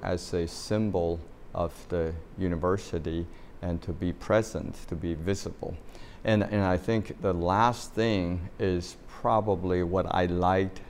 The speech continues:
him the most and is what I benefited from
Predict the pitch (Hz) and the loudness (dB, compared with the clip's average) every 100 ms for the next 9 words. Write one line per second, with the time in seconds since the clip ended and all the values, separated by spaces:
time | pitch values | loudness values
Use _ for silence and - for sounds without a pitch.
0 | - 110 101 107 92 90 92 90 104 - | -4 0 0 2 2 4 4 2 -2 -8
1 | - - - - 104 92 87 - - - | -14 -16 -14 -2 2 4 2 0 -10 -10
2 | 92 95 90 90 95 92 - 98 101 92 | 0 2 4 4 2 2 0 2 2 0
3 | - 85 82 98 90 - 95 82 80 87 | 0 0 0 -6 -6 -6 -2 -2 -2 -4